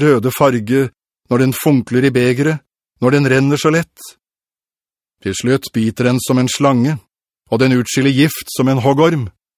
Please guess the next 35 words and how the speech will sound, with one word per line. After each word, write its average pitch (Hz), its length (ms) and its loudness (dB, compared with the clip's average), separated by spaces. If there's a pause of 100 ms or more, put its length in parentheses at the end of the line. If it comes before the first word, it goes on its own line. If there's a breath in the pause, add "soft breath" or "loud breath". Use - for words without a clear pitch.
(840)
Dine 113 300 0
øyne 120 340 0
ser 120 480 0
underlige 123 640 2
ting, 151 200 0 (760)
og 117 80 0
ditt 127 180 0
hjerte 127 300 0
taler 131 320 0
fordervede 139 580 0
ting. 117 380 -2 (1080)
Og 101 100 -6
du 113 100 -2
kommer 120 320 -2
visselig 139 400 -4
til 143 100 0
å 147 60 2
bli 131 240 0
lik 123 240 0
en 127 240 0
som 131 160 -2
ligger 117 300 -2
i 123 80 -2
havets 117 400 -2
hjerte, 135 420 -2 (580)
ja, 120 140 2
lik 143 220 0
en 139 260 2
som 147 220 0
ligger 127 260 0
i 147 80 0
toppen 131 360 -2
av 135 120 2
en 147 80 0
mast. - 640 -6